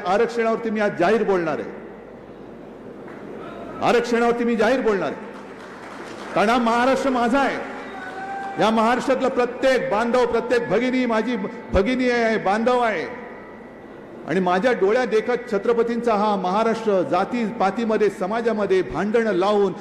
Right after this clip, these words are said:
भाजपवाले जर का मजा मारत असतील, तर मी इथे सुद्धा कोण कोण समाजाची लोकं आले असतील, असतील, मराठा असतील, ओ-, ओबीसी असतील, धनगर असतील, आदिवासी असतील, मुस्लिम असतील,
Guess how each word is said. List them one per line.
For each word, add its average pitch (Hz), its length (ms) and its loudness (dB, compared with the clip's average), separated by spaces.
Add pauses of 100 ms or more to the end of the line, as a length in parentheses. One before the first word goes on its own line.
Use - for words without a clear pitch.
(220)
भाजपवाले 226 640 2
जर 208 180 0
का 202 280 0 (220)
मजा 165 300 2
मारत 247 280 2
असतील, 170 380 0 (960)
तर 180 100 4
मी 226 140 2
इथे 226 260 2
सुद्धा 233 220 2
कोण 214 220 -2
कोण 226 160 -2
समाजाची 214 520 0
लोकं 208 200 2
आले 208 160 2
असतील, 196 220 0
असतील, 170 360 0 (760)
मराठा 202 380 2
असतील, 196 340 2
ओ-, 170 160 2 (260)
ओबीसी 202 340 0
असतील, 208 360 2
धनगर 196 320 2
असतील, 196 420 2 (240)
आदिवासी 226 520 2
असतील, 214 380 2 (200)
मुस्लिम 254 440 2
असतील, 220 380 2